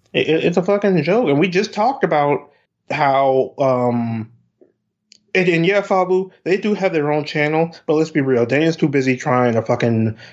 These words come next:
find Connor's next fight. Maybe they'll have him fight that old man you could knock out in a fucking bar.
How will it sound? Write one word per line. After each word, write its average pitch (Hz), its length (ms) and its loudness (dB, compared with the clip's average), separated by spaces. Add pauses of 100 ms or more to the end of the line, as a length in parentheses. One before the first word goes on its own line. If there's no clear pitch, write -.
(100)
find 123 640 0
Connor's 131 480 0
next 120 320 0
fight. 120 260 0
Maybe 120 160 2
they'll 135 100 2
have 135 120 0
him 147 80 -4
fight 123 260 -2
that 120 140 0
old 120 260 2
man 120 200 2
you 117 60 -4
could 120 140 0
knock 113 320 0
out 120 140 0
in 110 60 -8
a 110 40 -8
fucking 110 300 0
bar. 98 380 0